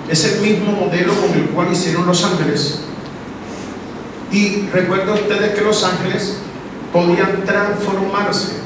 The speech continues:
podían tomar fisionomía. Y esos ángeles,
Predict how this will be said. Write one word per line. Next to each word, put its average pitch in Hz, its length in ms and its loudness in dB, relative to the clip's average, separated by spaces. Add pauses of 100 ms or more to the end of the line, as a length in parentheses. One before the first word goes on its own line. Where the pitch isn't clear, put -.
podían 170 460 2
tomar 190 300 2 (220)
fisionomía. 202 840 2 (1900)
Y 202 140 4
esos 208 300 6
ángeles, - 680 2